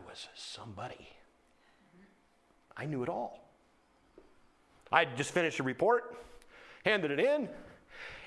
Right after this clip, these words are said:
and these two gentlemen just about beat me in my office, closed the door, and they said, 'Young man, you are headed for a wreck. If you don't shape up,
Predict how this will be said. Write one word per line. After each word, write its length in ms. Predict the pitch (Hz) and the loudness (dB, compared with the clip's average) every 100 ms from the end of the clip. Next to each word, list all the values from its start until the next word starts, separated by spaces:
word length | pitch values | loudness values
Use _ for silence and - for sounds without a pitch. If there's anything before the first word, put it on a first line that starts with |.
| - | -2
and 160 | 139 | 0
these 220 | 208 262 - | 2 -2 -2
two 220 | 233 208 | 0 0
gentlemen 680 | 143 208 226 131 90 165 - - - - - _ - - - - - | 2 4 4 2 -2 -6 -6 -16 -20 -20 -20 _ -20 -20 -20 -16 -2
just 200 | 214 220 | 0 2
about 340 | 185 175 120 | 2 2 0
beat 160 | 190 190 | 0 2
me 120 | 165 | 0
in 80 | 143 | 2
my 160 | 135 | 4
office, 360 | 180 202 165 - | 4 2 -2 0
closed 300 | - 147 127 | 2 4 2
the 60 | |
door, 280 | 123 135 165 | 0 2 2
and 80 | 131 | 0
they 80 | 131 | -2
said, 200 | - 117 | -2 0
'Young 200 | 123 123 | 0 0
man, 360 | 120 165 196 | 0 0 -2
you 140 | 135 160 | -2 -2
are 100 | 101 | -2
headed 400 | - - 135 139 | -4 -2 -2 -2
for 200 | - 120 | -2 -2
a 40 | |
wreck. 360 | 110 95 90 - - - - - - - - - | -2 -4 -6 -10 -18 -20 -20 -20 -20 -20 -20 -18
If 120 | 90 110 | -12 -6
you 80 | |
don't 160 | 165 - | -4 -2
shape 360 | - 175 190 143 | 0 0 0 -2
up, 240 | 90 - | -4 -10